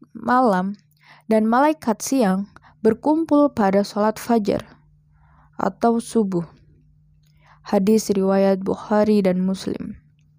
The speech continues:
Selain keutamaannya, jika kita meninggalkan sholat subuh, kita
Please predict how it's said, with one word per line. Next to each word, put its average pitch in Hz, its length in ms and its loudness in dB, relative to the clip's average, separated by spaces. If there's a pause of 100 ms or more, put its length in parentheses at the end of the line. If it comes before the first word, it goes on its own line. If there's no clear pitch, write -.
(1300)
Selain 269 440 4
keutamaannya, 226 1000 -2 (480)
jika 339 480 2
kita - 360 -4
meninggalkan 196 760 -2
sholat 196 360 0
subuh, 214 440 2 (580)
kita 330 400 2